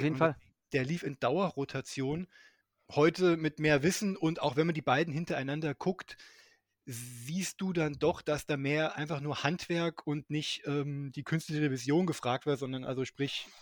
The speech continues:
Speaker 2: erster war ein Erfolg und wir schieben den zweiten woanders hinterher. Und Hopkins macht das eins A. Also keine Diskussion. Ich lasse auch keine Diskussion über den Unterhaltungswert von Predator zwei zu. Bleibe ich dabei. Aber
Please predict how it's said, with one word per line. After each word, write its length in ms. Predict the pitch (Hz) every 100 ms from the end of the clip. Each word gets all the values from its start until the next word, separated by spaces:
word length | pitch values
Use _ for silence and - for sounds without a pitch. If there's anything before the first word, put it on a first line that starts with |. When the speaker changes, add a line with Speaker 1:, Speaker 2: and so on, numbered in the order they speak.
| - _
Speaker 2:
erster 300 | 147 147 156
war 100 | 139
ein 60 | 139
Erfolg 480 | 135 160 170 185
und 160 | 156 147
wir 180 | 143 139
schieben 300 | - 156 160
den 120 | 143
zweiten 460 | - 135 143 165 139
woanders 300 | 127 143 -
hinterher. 420 | 143 131 120 160 - - - -
Und 240 | - 135 - -
Hopkins 420 | 151 - 160 143
macht 260 | 135 139 -
das 200 | 139 - _ _ _
eins 440 | - 131 143 - -
A. 280 | - 104 98 -
Also 280 | 123 113 107 - - _ _ -
keine 240 | 135 151
Diskussion. 420 | 151 143 143 139
Ich 100 | 127 143
lasse 160 | 143
auch 60 | 143
keine 180 | - 147
Diskussion 460 | 143 - 107 143 151
über 120 | 139
den 100 | 131
Unterhaltungswert 640 | 120 110 123 143 - 127 123
von 120 | 113
Predator 340 | - 127 117
zwei 260 | 113 110 101
zu. 240 | - 98 - - - - - -
Bleibe 240 | 113 113
ich 60 | 110
dabei. 280 | 98 101 113 - -
Aber 320 | 135 165 208